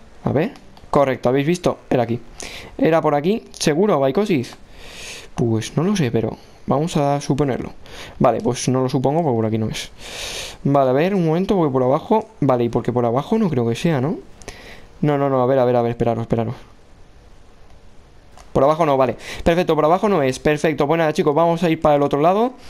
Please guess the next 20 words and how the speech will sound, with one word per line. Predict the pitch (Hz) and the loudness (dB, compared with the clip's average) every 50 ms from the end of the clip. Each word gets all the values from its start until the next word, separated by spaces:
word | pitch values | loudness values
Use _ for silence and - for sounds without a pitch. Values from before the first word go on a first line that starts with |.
| - - - - - | -14 -14 -14 -10 -4
Ahí | - - 135 135 147 156 147 | -2 0 2 2 4 4 2
estamos. | 139 135 139 - - - 175 180 190 208 220 226 233 233 - | 2 0 -2 -6 -4 0 2 2 2 2 2 0 0 0 0
Y | 190 170 | 0 2
nada, | 165 165 147 143 | 2 2 0 0
chicos, | - - 147 143 | 0 0 0 0
esto, | 156 151 - - 180 175 165 156 | 0 -2 0 0 2 2 2 2
a | |
ver, | 143 147 143 131 123 | 2 2 2 2 0
ganado, | 123 131 131 131 131 139 139 147 165 175 165 | 0 0 0 2 2 2 2 2 0 0 0
ganado | 180 175 175 180 185 190 190 180 | 0 2 2 2 2 2 2 2
no | 175 170 | 2 2
está, | 151 143 - - 175 156 | 0 0 0 0 2 2
pero | 139 139 127 127 120 117 117 - - - - - - - - - - - | 2 2 2 2 2 0 0 -4 -12 -14 -12 -12 -12 -14 -14 -10 -4 0
po-, | - 143 135 131 127 123 117 - | 2 2 4 4 2 2 0 0
podemos | - 127 131 139 151 156 151 | 0 0 0 0 0 -2 -2
ganar, | 151 143 170 185 160 120 - | -2 -2 0 0 -2 -4 -4
sí | - - 131 | -4 -2 -2
que | 135 | 0
podemos | 135 135 131 135 131 131 | 0 0 0 0 -2 -2
ganar. | 127 127 151 | -2 -2 -2